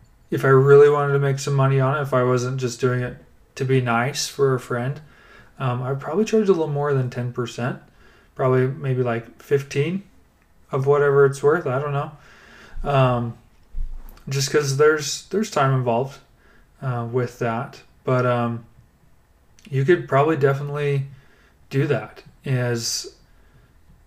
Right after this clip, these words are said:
offer to sell things for people on Facebook Marketplace and take a commission on it. Yeah.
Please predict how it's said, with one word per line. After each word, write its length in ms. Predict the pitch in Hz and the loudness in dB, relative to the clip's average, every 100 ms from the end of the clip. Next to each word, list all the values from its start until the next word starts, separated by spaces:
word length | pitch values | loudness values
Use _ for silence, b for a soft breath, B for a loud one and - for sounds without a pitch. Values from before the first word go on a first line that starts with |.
| _ _ - - _ - | _ _ -20 -20 _ -8
offer 540 | 143 123 143 151 143 - | -4 -2 0 0 0 -2
to 120 | 175 | -2
sell 300 | 165 143 147 | 0 2 0
things 320 | 139 151 156 | 0 -6 -6
for 100 | 165 | -6
people 300 | 160 139 147 | -4 -4 -2
on 160 | 151 147 | -2 0
Facebook 340 | 143 139 147 | 0 0 0
Marketplace 680 | 135 147 - - - 143 - | -2 -2 -6 -6 -2 -2 0
and 220 | 139 135 - _ - | -4 -4 -8 _ -8
take 200 | 123 139 | -4 -2
a 60 | |
commission 420 | 139 143 196 - 127 | -2 -4 -4 -4 -10
on 140 | 107 | -12
it. 280 | 110 _ b b b b b b - | -18 _ b b b b b b -6
Yeah. 260 | 131 220 | -4 -4